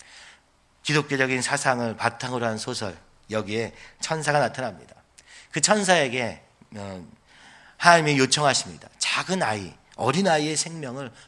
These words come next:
거두라는 명령을 받게 됩니다. 그래서 이 땅에 보내진 그는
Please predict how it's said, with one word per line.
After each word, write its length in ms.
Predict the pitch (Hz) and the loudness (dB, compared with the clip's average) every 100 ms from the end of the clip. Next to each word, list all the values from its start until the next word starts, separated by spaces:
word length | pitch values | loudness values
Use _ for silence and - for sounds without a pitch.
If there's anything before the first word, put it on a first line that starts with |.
| - | -6
거두라는 600 | 110 113 147 151 143 131 | 0 2 4 2 2 -2
명령을 520 | 107 120 120 107 120 | -2 -2 -4 -6 -8
받게 300 | - - 131 | -12 -10 -8
됩니다. 340 | 104 78 - - - - - - | -8 -10 -20 -20 -20 -18 -16 2
그래서 240 | 156 160 | 6 6
이 120 | 175 151 | 4 4
땅에 300 | 156 156 - | 2 2 -2
보내진 420 | 135 131 120 120 | -2 -2 -4 -8
그는 380 | 104 107 110 | -10 -10 -12